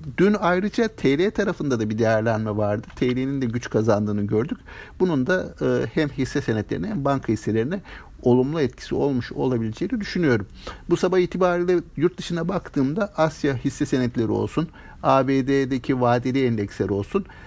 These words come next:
hafif alıcılar, e, var, hafif alımlar var. Yüzde sıfır nokta beş gibi artılar görüyorum. Dolayısıyla bu eğilimin Türkiye'ye de olumlu yansıyacağını düşünüyorum.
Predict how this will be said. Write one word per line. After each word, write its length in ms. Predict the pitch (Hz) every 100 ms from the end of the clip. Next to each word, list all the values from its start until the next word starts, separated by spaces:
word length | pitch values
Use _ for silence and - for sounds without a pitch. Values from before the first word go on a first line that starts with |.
| -
hafif 360 | - 156 190 -
alıcılar, 640 | 160 160 160 156 156 - 131
e, 240 | 113 101
var, 180 | 110 160
hafif 260 | 117 120 127
alımlar 460 | 127 123 127 123
var. 200 | 101 113
Yüzde 360 | 113 113 - 123
sıfır 300 | - 120 117
nokta 280 | 117 - 117
beş 180 | 117
gibi 200 | - 117
artılar 500 | 110 113 113 127 120
görüyorum. 500 | 117 104 98 107 185 - - - -
Dolayısıyla 560 | 185 170 - 156 156 156
bu 100 | 160
eğilimin 400 | 139 143 202 -
Türkiye'ye 520 | 185 - 160 143 113
de 60 | 110
olumlu 340 | 113 110 110
yansıyacağını 720 | 101 104 - 110 107 98 101
düşünüyorum. 480 | 107 - 107 107 208